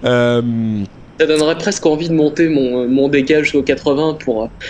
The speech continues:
Speaker 2: pour tuer mes guildies de cette manière.
Speaker 1: <laughs> Rien que pour faire ça. Euh, les sites dont je voudrais vous parler aujourd'hui, euh, il y en a quelques-uns. C'est, le premier, c'est un site,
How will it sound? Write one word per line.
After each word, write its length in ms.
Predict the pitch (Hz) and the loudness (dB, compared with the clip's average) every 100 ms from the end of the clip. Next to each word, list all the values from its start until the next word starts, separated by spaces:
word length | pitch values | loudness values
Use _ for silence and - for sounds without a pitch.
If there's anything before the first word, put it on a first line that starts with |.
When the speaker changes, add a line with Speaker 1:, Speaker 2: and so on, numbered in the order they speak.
| - | -4
Speaker 2:
pour 200 | - 151 | -2 0
tuer 120 | - 147 | 0 2
mes 160 | 139 | 2
guildies 420 | 135 143 139 151 135 | 0 -2 -2 -2 -2
de 60 | |
cette 220 | 113 120 | -4 -2
manière. 360 | 123 120 123 143 - | 0 0 -2 -6 -2
Speaker 1:
<laughs> 60 | |
Rien 420 | 143 139 131 139 | -2 0 0 -2
que 40 | 151 | -2
pour 200 | - 127 | -2 -2
faire 200 | - 117 | 0 -2
ça. 240 | - 127 139 - - - 202 - 294 285 - | -2 -6 -6 -16 -20 -10 -8 -6 -8 -8 0
Euh, 400 | 147 147 143 139 | 4 6 6 4
les 320 | 147 165 226 | 0 0 -2
sites 560 | 185 - 202 220 - - 139 | -2 -6 -4 -4 -6 -8 -4
dont 160 | 147 156 | -2 -2
je 80 | 131 | -4
voudrais 220 | 135 156 | -4 -2
vous 140 | 139 | -4
parler 400 | 127 143 147 147 | -2 -2 0 -2
aujourd'hui, 720 | 156 185 156 131 127 165 226 - | -2 -2 -2 -6 -8 -6 -6 -2
euh, 100 | 135 | -2
il 80 | 123 | -2
y 60 | 135 | -2
en 100 | 131 | -4
a 80 | |
quelques-uns. 760 | 135 - 208 202 170 127 135 196 - - - | -6 -2 -2 -2 -4 -2 -4 -6 -10 -18 -10
C'est, 280 | - - | -6 -4
le 180 | 147 147 | 0 0
premier, 340 | 139 185 202 247 | 0 -4 -2 -4
c'est 320 | - 196 - | -2 -4 -2
un 140 | 156 | -4
site, 440 | 151 - 233 240 | -4 -4 -6 -6